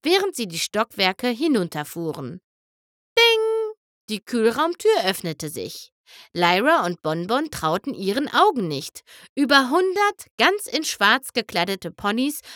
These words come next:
schwirrten durch einen riesigen, chromfarbenen Raum. Neben Tischreihen, rätselhaften Instrumenten und Geräten hing an der hinteren Wand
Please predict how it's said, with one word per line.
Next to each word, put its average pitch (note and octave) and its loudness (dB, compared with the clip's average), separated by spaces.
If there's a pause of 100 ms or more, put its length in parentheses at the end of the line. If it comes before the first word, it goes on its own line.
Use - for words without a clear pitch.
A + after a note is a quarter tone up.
schwirrten D4+ -2
durch A3 -4
einen F3+ -2
riesigen, D4 -2 (220)
chromfarbenen B3 0
Raum. C3 -2 (440)
Neben G3+ 2
Tischreihen, A3 2 (480)
rätselhaften B3 2
Instrumenten E3+ -6
und F3+ -8
Geräten F3 -2 (300)
hing F#4 4 (120)
an A3+ 0
der E3 2
hinteren B3+ -2
Wand D#3+ -2